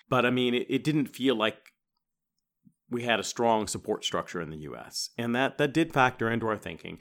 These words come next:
But in the end, it was the, the, the tracking quality for the headset and for the hand trackers that, that sank it for us. They were very business friendly. They said, "You can, you know,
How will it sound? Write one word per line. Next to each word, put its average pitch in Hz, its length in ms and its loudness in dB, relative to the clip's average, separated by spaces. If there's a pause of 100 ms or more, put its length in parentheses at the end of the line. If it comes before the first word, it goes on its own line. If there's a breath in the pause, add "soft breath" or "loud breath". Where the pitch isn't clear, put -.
But 156 140 6
in 190 300 6
the 165 140 8
end, 127 140 6
it 110 80 0
was 117 160 -2
the, 110 220 2
the, 104 280 -2
the 107 120 -2
tracking 110 520 2
quality 98 760 0 (120)
for - 160 -10
the 95 80 -4
headset 107 400 -4
and 101 180 -6
for 92 120 -12
the 90 80 -6
hand 95 240 -4
trackers 80 500 -6
that, - 220 -14
that - 140 -16
sank 92 300 -4
it - 80 -14
for - 260 -16
us. - 100 -14 (600 loud breath)
They 156 200 6
were 147 240 6
very 135 340 6
business 95 320 -2
friendly. 76 340 -6
They 85 140 -6
said, 90 460 -2
"You 113 100 -6
can, 95 800 -6 (760)
you 110 120 -6
know, 92 240 -6